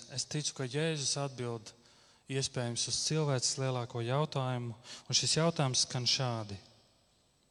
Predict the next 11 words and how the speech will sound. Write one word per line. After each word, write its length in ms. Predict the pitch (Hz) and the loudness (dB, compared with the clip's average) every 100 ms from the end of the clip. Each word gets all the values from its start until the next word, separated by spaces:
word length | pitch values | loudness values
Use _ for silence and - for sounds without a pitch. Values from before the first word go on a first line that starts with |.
| _ _ _ _ _ _ _ | _ _ _ _ _ _ _
Ko 160 | - 165 | -2 0
tas 160 | 147 - | 0 0
nozīmē 500 | 139 143 120 113 113 107 104 - _ _ _ _ | 0 0 -2 -4 -4 -6 -8 -16 _ _ _ _
būt 420 | 123 120 120 120 - - _ _ _ _ - | -4 -2 -2 -4 -16 -20 _ _ _ _ -2
cilvēkam? 640 | 127 113 104 92 - 90 85 _ _ _ _ _ _ _ _ _ _ _ _ _ - _ _ _ _ _ _ - - | 0 0 -2 -4 -10 -16 -20 _ _ _ _ _ _ _ _ _ _ _ _ _ -20 _ _ _ _ _ _ -20 -14
Ko 140 | - 190 | -8 -2
tas 180 | 165 165 | -2 0
nozīmē 400 | 160 120 110 107 | -2 -2 -4 -6
būt 300 | 104 104 - | -8 -6 -6
cilvēkam? 680 | 110 101 95 92 98 - _ _ _ _ _ _ _ _ _ _ _ _ _ - - - - | -4 -8 -10 -16 -20 -20 _ _ _ _ _ _ _ _ _ _ _ _ _ -14 -12 -14 -8
Un, 160 | 143 | -2